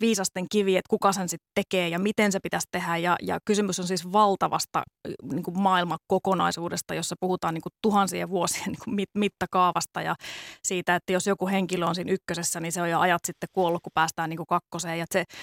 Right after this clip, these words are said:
se maailma on niin kerta kaikkiaan massiivinen, että kuka siihen tarttuu ja millan-, millaisen tulkinnan siitä, siitä sitten tehdään. Ja nyt, ö, yksi kausi on valmis, se on nähtävillä tuolla Apple T V:ssä ja toista kautta,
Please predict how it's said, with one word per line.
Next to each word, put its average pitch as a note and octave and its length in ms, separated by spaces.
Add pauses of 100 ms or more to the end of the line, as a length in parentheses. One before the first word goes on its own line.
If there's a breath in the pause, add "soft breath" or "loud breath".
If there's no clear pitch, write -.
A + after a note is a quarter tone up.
(540 loud breath)
se G3+ 100
maailma A3 340
on G3+ 180
niin G#3 260
kerta G#3+ 300
kaikkiaan F3 600
massiivinen, E3+ 720
että - 280 (240)
kuka F#3 240
siihen F3 300
tarttuu F3+ 420
ja E3+ 80
millan-, F3 420
millaisen F#3 460
tulkinnan E3+ 460
siitä, E3+ 280
siitä E3+ 280 (420)
sitten E3+ 380
tehdään. F3+ 440
Ja F#3+ 160
nyt, C#4+ 160 (280)
ö, A3 40 (480)
yksi - 380
kausi G#3+ 420
on F#3 300
valmis, G3+ 400
se F3 100
on E3 80
nähtävillä B3+ 460
tuolla A3 260 (200)
Apple G3 340 (200)
T - 40 (240)
V:ssä F3+ 340 (380 loud breath)
ja F#3 240 (120)
toista G#3 320
kautta, E3+ 420